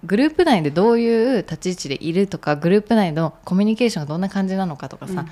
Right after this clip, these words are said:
Speaker 1: やっぱそういうの全体が好きなわけ。
Speaker 2: うんうん。
Speaker 1: だからもう、何？全体好きなのね。
Speaker 2: うん。
Speaker 1: マークさんも好き、すごい好きなんだから。
Speaker 2: うんうん。
Speaker 1: で、もうだって私さ、あの、メンバー結構多国籍でさ、いろんな人いるんだけど、
Speaker 2: うん。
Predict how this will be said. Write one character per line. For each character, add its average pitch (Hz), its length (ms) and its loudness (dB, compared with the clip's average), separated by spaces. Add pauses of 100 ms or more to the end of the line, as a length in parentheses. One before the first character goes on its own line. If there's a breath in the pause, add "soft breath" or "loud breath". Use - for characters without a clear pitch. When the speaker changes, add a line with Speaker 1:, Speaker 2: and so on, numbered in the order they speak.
(160 loud breath)
Speaker 1:
や 190 80 -6
っ 180 40 -10
ぱ 180 60 -6
そ 294 240 -2
う 330 60 0
い 320 120 0
う 302 40 -2
の 226 280 0
全 339 280 2
体 339 260 0
が 311 140 2
好 294 140 -14
き 285 100 -6
な 202 120 -2
わ 143 80 -8
け。 - 200 -14
Speaker 2:
う 190 40 -8
ん 190 40 -4
う - 20 -4
ん。 160 300 -10 (100)
Speaker 1:
だ 220 80 -4
か 214 100 0
ら 180 100 0
も 170 240 -4 (400)
う、 - 20 -6
何？ 156 220 -4
全 330 280 0
体 330 200 2
好 - 80 -8
き - 120 -8
な 247 80 0
の - 80 -8
ね。 - 180 -14
Speaker 2:
う 185 40 -4
ん。 - 20 -2
Speaker 1:
マ 262 80 2
ー 160 40 -4
ク 156 80 -8
さ - 80 -4
ん 156 60 -2
も - 40 -6
好 - 60 -10 (220)
き、 - 120 -20
す - 120 -12
ご 208 120 -2
い 214 40 -2
好 220 80 -14
き - 120 -10
な 147 100 -8
ん 202 60 -14
だ - 80 -16
か 170 60 -12
ら。 160 180 -10 (140)
Speaker 2:
う 165 40 -14
ん 151 200 -12 (220)
う - 20 -10
ん。 - 20 -4
Speaker 1:
で、 208 300 -2 (420 soft breath)
も 190 140 0
う - 20 0
だ 185 80 -2
っ 180 40 -6
て 160 120 -8
私 151 160 -8
さ、 160 280 -6 (380)
あ 151 100 -8
の、 139 300 -8
メ 240 120 2
ン 320 80 -2
バ 143 260 -2
ー - 40 -14 (120)
結 - 160 -12
構 - 80 -10
多 - 120 -14
国 202 180 -6
籍 139 400 -12
で 139 100 -16
さ、 - 140 -16
い 147 100 -10
ろ 175 100 -4
ん 214 60 0
な 220 80 -2
人 185 160 -6
い 160 40 -6
る 165 80 -6
ん 165 40 -6
だ 143 80 -8
け 156 140 -16
ど、 147 160 -4
Speaker 2:
う - 20 -12
ん。 160 160 -14